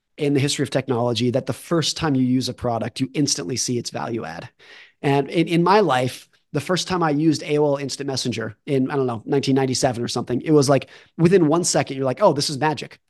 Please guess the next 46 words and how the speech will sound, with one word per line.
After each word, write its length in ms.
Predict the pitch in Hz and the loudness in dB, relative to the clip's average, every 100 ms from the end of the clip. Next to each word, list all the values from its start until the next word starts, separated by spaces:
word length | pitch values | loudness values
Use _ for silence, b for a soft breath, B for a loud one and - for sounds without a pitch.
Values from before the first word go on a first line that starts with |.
| _ - | _ -6
I'm 100 | 160 | 0
talking 300 | 165 175 170 | 0 2 2
to 60 | |
my 80 | 160 | 0
friend 260 | - 160 139 | 0 -2 0
on 60 | |
the 80 | 139 | -2
other 140 | 139 | -2
side 160 | 135 143 | -2 -2
of 60 | 135 | 0
the 60 | |
world. 220 | 131 165 | 0 0
This 160 | 143 127 | 0 -4
is 100 | 123 | -8
magic." 420 | 123 123 160 - B B B B B - | -8 -8 -10 -14 B B B B B 0
Um, 160 | 156 | 0
but 140 | 151 170 | 2 2
most 260 | 196 240 | 2 2
products, 360 | - 190 147 - | 2 4 4 -2
the 80 | 147 | -6
first 200 | 165 - | -4 0
time 140 | 143 | 2
you 60 | 135 | 6
use 180 | 160 131 | 6 4
it, 80 | |
you're 80 | 127 | 2
like, 140 | 131 139 | 2 2
"I 120 | 156 | 2
don't, 220 | 135 - | 0 -2
I 140 | 156 143 | -2 -2
don't, 160 | 127 | 0
I 80 | 151 | 0
don't 100 | 135 | 0
really 140 | 117 | 0
get 160 | 113 120 | -4 -6
it. 100 | 113 | -2
I 60 | 139 | 2
don't 100 | 139 | 2
really 140 | 123 | 2
see 120 | 127 | 2
what 60 | 117 | -2
the 80 | 104 | -2
point 220 | 117 117 | -4 -4
of 80 | 113 | -4
it 60 | |
is." 200 | 110 113 | -4 -6